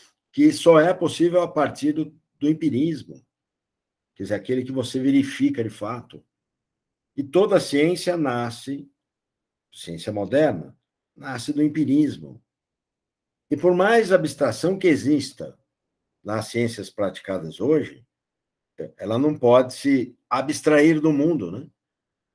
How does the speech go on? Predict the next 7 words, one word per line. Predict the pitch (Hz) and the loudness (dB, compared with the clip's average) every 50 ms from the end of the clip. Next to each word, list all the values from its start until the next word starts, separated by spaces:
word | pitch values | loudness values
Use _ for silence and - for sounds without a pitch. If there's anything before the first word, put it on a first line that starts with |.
| _ _ _ _ _ _ _ _ _ - | _ _ _ _ _ _ _ _ _ -4
Nenhum | 107 143 208 202 | -2 0 0 2
ramo, | 147 143 170 180 160 127 - | 4 6 6 6 4 0 -6
por | - 107 | -4 -2
mais | 135 165 196 180 | 0 0 0 0
abstrato | 196 175 147 - - - 135 135 131 127 117 - 110 - | -2 -4 -6 -6 -6 -4 -2 0 0 0 -2 -4 -10 -14
que | - | -12
seja, | - - - 147 160 131 92 82 71 - | -12 -6 -4 -2 -2 -2 -4 -8 -14 -18